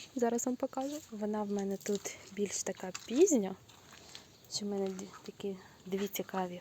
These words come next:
хости. Показую, бо закінчила вже пам'ять. Ось така вона маленька, біленька і класна. Вона до пізньої осені квітує. А це якийсь топінамбур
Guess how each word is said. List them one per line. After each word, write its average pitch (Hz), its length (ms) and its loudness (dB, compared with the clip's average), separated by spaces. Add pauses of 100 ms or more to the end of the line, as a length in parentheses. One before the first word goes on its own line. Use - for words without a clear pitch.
хости. 196 500 2
Показую, 302 560 6
бо 220 100 2
закінчила 240 540 6
вже 214 240 6 (100)
пам'ять. 214 560 2 (420)
Ось 269 220 0
така 262 440 2
вона 220 420 -2 (140)
маленька, 240 800 0 (120)
біленька 240 720 4 (400)
і - 120 -2
класна. 294 720 4 (640)
Вона 262 160 6
до 269 100 4
пізньої 294 480 10 (120)
осені 214 500 2 (240)
квітує. 214 580 2 (1900)
А 220 40 -10
це - 160 2
якийсь - 280 2
топінамбур 202 720 -2